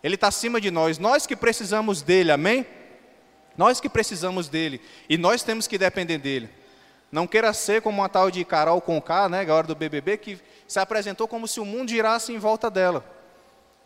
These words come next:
E depois começaram até a fazer campanha pra expulsar ela. E eu pergunto, "Vixe, pastor, você tá assistindo Big Brother?" "Não, não tô assistindo Big Brother não, é porque eu leio o jornal todo dia e vai ter alguma coisa que vai falar sobre isso."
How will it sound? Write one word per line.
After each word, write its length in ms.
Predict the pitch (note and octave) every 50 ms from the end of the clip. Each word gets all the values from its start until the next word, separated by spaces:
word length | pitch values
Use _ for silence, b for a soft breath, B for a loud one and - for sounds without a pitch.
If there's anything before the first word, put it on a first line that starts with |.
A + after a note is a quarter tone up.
| _ _ _ _ _ _ -
E 120 | C3+ C#3+ D3
depois 340 | F3+ F3+ - G#3+ A3 G#3+
começaram 460 | - - A3 A3 G#3 - A3+ G#3 G#3+ G#3
até 120 | - A3+
a 40 | -
fazer 240 | - A3+ G#3 A3 G#3
campanha 360 | - A3 G3+ - G#3 G#3 -
pra 160 | - G3+ G3+
expulsar 460 | G3+ - - G#3 F#3+ - - G3 F#3
ela. 240 | E3+ E3+ F3 F3+ F#3+
E 60 | G#3+
eu 100 | A3+ A3
pergunto, 320 | - A#3+ A3 G#3 G3+ F#3+ G#3+
"Vixe, 160 | C4+ C#4+ -
pastor, 260 | A#3 - - D#3+ C#3+
você 140 | - F#3 -
tá 100 | - G#3
assistindo 300 | G3+ - - G#3 G3 F#3
Big 180 | F#3 F#3+ E3+ D#3
Brother?" 360 | C3 E3 F#3+ G#3+ G#3 E3 C#3+ B B B B B B B
"Não, 160 | A3 C4 C#4
não 60 | C4+
tô 100 | A3 B3
assistindo 360 | A#3+ - - A#3 - A#3 A3+
Big 160 | G3+ A3 G#3 G3
Brother 180 | G3+ G3+ G3+
não, 100 | F3+ E3+
é 60 | F3
porque 240 | F3 - G3+ - A#3
eu 60 | A3
leio 160 | G#3+ G#3+ A3 G#3
o 20 |
jornal 300 | G#3+ G#3+ G3 G3 F#3+ F#3
todo 260 | - B3 B3 A#3 G#3+
dia 280 | D#3+ E3 G#3 A#3 A#3+ A#3
e 60 | A3
vai 140 | G#3 A3+ A3
ter 120 | A3+ A3+
alguma 260 | G#3+ G#3 G#3+ B3+ B3
coisa 220 | - - A3 A3+ -
que 60 | A3
vai 140 | G3+ A3 G#3+
falar 220 | - A3 G#3 G3+
sobre 300 | - - G3+ F#3+ G#3+ G#3+
isso." 300 | F3+ C#3 - - - -